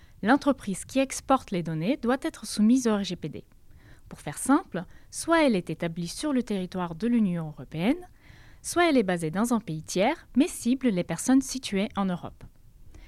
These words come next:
Deuxième critère, cette entreprise transfère les données à une autre entité, ce qui permet donc d'exclure les transferts réalisés à l'initiative de la personne concernée.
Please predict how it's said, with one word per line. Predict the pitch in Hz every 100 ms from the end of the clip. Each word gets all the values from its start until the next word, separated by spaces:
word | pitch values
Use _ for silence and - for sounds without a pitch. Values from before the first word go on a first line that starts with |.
| - 185
Deuxième | 202 190 165
critère, | - - 202 320 - - - - -
cette | - 349
entreprise | 294 254 180 - 233 247 -
transfère | - 302 - 269 285
les | 214
données | 170 175 262 -
à | 240 262
une | 233
autre | 240 -
entité, | 208 - - - - - - - - - -
ce | 202
qui | -
permet | 202 220 226 185
donc | 220 330
d'exclure | 202 208 - - 262 - -
les | 170
transferts | - 185 - 185 165
réalisés | 165 160 151 180
à | 165
l'initiative | 156 151 - 165 269 294
de | 202
la | 151
personne | - 214 277 254
concernée. | 233 - 175 160